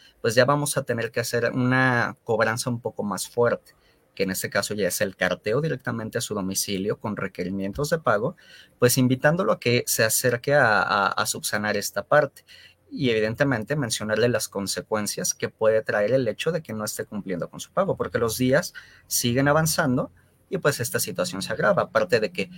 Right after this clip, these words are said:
pues tiene intereses moratorios, aparte le va a estar generando más gastos de cobranza justamente, y bueno, pues también vamos a tener que acudir a su domicilio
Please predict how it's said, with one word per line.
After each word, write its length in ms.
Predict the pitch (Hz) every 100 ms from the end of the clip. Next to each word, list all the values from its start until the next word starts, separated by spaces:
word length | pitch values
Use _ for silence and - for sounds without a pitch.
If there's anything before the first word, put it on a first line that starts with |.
| - -
pues 280 | - 175 - -
tiene 220 | - 135
intereses 440 | 113 107 101 107 107
moratorios, 1200 | 101 - 165 170 165 - _ 151 139 131 131 -
aparte 580 | - - 127 - 113 - -
le 140 | 110
va 100 | 107
a 20 | 104
estar 200 | - -
generando 400 | 117 104 104 107
más 280 | 104 107
gastos 340 | 123 104 - 120
de 80 | 120
cobranza 400 | 131 98 92 92
justamente, 640 | - - 139 175 123 262 - - - - -
y 80 | 139
bueno, 220 | 135 127
pues 140 | 123
también 200 | 123 131
vamos 260 | 139 147 -
a 40 |
tener 240 | 147 131 123
que 80 | 123
acudir 260 | 120 110
a 60 | 107
su 140 | -
domicilio 540 | 104 104 - 190 131